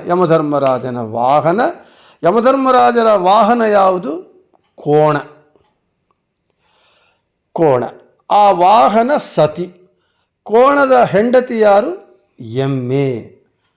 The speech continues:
ಪ್ರಸೂತಿ ಆಯಿತು, ಎಮ್ಮೆ ಹಡಿತು ಎಂಬುವಂತಹ, ಆ ಎಮ್ಮೆ ಹಡಿತು ಎಂಬ ವಿಷಯವನ್ನ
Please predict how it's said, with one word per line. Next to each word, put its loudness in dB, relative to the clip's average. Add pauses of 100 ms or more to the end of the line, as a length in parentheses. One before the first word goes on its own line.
(140)
ಪ್ರಸೂತಿ -4
ಆಯಿತು, -8 (220)
ಎಮ್ಮೆ -6 (240)
ಹಡಿತು 0 (220)
ಎಂಬುವಂತಹ, -4 (1900)
ಆ 2
ಎಮ್ಮೆ 0
ಹಡಿತು 0
ಎಂಬ -2
ವಿಷಯವನ್ನ -2